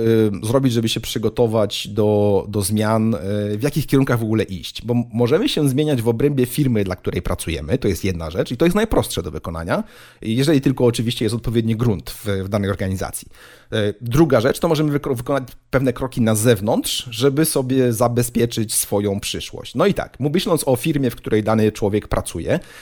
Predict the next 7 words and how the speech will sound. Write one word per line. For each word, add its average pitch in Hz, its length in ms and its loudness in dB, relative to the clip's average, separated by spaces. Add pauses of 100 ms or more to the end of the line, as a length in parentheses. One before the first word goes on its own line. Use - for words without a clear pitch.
(160)
e, 98 240 0
załóżmy, 117 420 0
że 107 100 0
ktoś - 380 0
zajmował 107 480 2
się 98 480 -4 (160)
działką, 95 600 -2